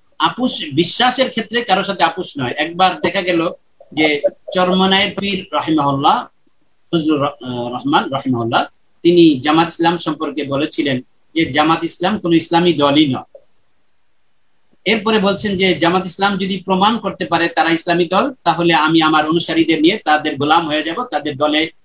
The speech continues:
অংশগ্রহণ করব। তখন হুজুর বলছিলেন একথা যে পীর সাহেব, পীর সাহেব হুজুরের প্রথম কথাটা তো ঠিক আছে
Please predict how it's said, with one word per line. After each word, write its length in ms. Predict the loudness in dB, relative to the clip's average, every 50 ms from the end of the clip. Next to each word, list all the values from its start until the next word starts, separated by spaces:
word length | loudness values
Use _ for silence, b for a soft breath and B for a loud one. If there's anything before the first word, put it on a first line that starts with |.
| _ _ _
অংশগ্রহণ 520 | 2 2 2 2 0 0 0 0 0 0 -2
করব। 280 | -4 -6 -6 -8 -8 -10 _ _ _ _ _ _
তখন 400 | -2 0 2 2 2 0 0 -2 -6 -10 _ _
হুজুর 280 | -6 -2 0 0 0 2
বলছিলেন 460 | 2 0 0 -2 -2 0 0 0 0
একথা 480 | 0 -2 -4 -8 -6 -4 -4 -4 -4 -6 -10 _ _ _ _ -16 -6
যে 280 | -4 -2 -2 -2 -4 -4
পীর 120 | -6 -6
সাহেব, 280 | -4 -2 0 0 0 -2 -4 -6 -4
পীর 140 | -4 -4 -2
সাহেব 300 | -2 0 0 0 0 0 -2
হুজুরের 360 | -2 -2 0 0 -2 -2 -2
প্রথম 320 | -2 -4 -2 -2 -4 -4
কথাটা 320 | -6 -6 -8 -6 -6 -6 -6
তো 120 | -6 -8
ঠিক 240 | -4 -2 -2 -2 -2
আছে 280 | -4 -4 -6 -10 -16